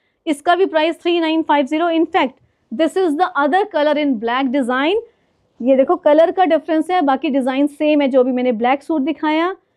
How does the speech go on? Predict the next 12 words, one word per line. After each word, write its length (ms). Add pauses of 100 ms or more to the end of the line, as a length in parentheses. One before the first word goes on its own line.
(280)
Three 400
nine 380
five 320
zero 340
only, 440
very 340
reasonable, 680
totally 500
hand 220
embroidered 440
सूट 300
हैं। 200